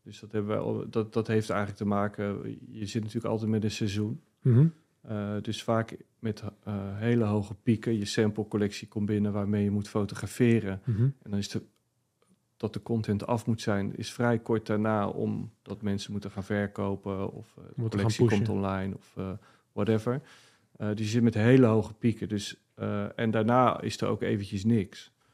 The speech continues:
Speaker 1: Dus het heeft geen zin om daar, om dat intern, eh, op te lossen. Dus,
Speaker 2: Nee.
Speaker 1: eh, voor die hoge pieken huur je altijd de externe, eh,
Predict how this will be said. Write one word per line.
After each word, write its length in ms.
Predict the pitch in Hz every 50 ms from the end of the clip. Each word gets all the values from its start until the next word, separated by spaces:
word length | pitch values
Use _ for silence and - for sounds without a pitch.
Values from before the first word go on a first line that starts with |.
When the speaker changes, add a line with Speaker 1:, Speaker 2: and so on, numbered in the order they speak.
| _ _ _ _ _ _ _
Speaker 1:
Dus 140 | - 98
het 80 | - -
heeft 160 | 117 113 107 -
geen 180 | - 113 107
zin 200 | 98 113 113 110
om 120 | 110 107 104
daar, 360 | 107 104 104 104 104 - -
om 120 | 117 107
dat 180 | 104 107 101 -
intern, 600 | - 113 104 101 - 107 107 110 107 104 101 101
eh, 160 | 101 101 - -
op 180 | - - -
te 120 | - - -
lossen. 400 | 104 98 95 - - 113 120 123
Dus, 160 | - 104 -
Speaker 2:
Nee. 120 | 131 120 110
Speaker 1:
eh, 60 | -
voor 200 | - - - 104
die 120 | 101 101 98
hoge 220 | 101 98 98 -
pieken 300 | _ - 107 101 - 104
huur 120 | 98 98 98
je 60 | 98
altijd 220 | 95 92 95 95 -
de 60 | -
externe, 580 | 76 - - - - 98 92 92 92 92 95
eh, 60 | 98